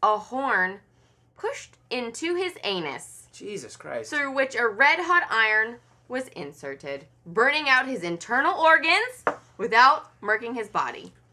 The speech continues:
Speaker 2: Except his ass.
Speaker 1: Well, yeah. However, there's n- so
Speaker 2: Jesus.
Speaker 1: this is the one that's, like, really, like, eh, probably not, though. There's no actual academic consensus on the manner of his death, and it's been plausibly argued that it could just be pro-
Speaker 2: Just be a
Speaker 1: propaganda.
Speaker 2: story, yeah.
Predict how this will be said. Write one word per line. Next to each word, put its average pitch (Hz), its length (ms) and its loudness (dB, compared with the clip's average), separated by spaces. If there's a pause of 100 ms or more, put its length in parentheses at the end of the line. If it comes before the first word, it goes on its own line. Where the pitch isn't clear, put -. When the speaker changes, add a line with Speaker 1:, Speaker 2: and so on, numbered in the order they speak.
(240)
Speaker 2:
Except 151 280 -4
his 127 120 -6
ass. 180 540 2
Speaker 1:
Well, 165 260 -12 (260)
yeah. 151 160 -16 (440)
However, 233 260 2
there's 226 300 0
n- 220 160 -12 (200)
so 156 140 -10
Speaker 2:
Jesus. 247 200 0
Speaker 1:
this 349 180 -2
is 403 120 -4
the 339 80 0
one 269 180 4
that's, 202 200 2
like, 180 200 -4
really, 175 240 -2
like, 165 180 -6
eh, 294 260 0 (120)
probably 220 220 0
not, 143 220 -4
though. 131 120 -10 (260)
There's 214 240 0
no 247 520 2
actual 185 500 0 (100)
academic 175 680 -4
consensus 185 600 -10
on 170 180 -4
the 160 80 -8
manner 170 600 -6
of 156 440 -4
his 190 160 -10
death, 160 300 -4 (280)
and 170 180 -8
it's 160 200 -14
been 185 360 -4
plausibly 180 520 -2
argued 156 560 -6
that 147 320 -6
it - 160 -16
could - 180 -20
just - 160 -20
be - 100 -20
pro- 139 140 -10
Speaker 2:
Just - 140 -10
be 117 80 -8
a 98 80 -8
Speaker 1:
propaganda. 107 340 0
Speaker 2:
story, 98 160 -6
yeah. 147 240 -6